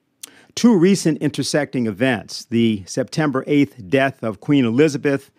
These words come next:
the longest reigning monarch in English and British history, and the hundredth birthday of her nemesis,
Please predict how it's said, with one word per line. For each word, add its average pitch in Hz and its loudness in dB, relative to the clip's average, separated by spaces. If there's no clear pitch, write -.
the 110 -8
longest 135 0
reigning 135 2
monarch 131 0
in 104 -4
English 139 2
and 107 -2
British 120 -2
history, 120 -2
and 143 0
the - -2
hundredth 196 2
birthday 151 2
of 127 -2
her 127 0
nemesis, 127 -2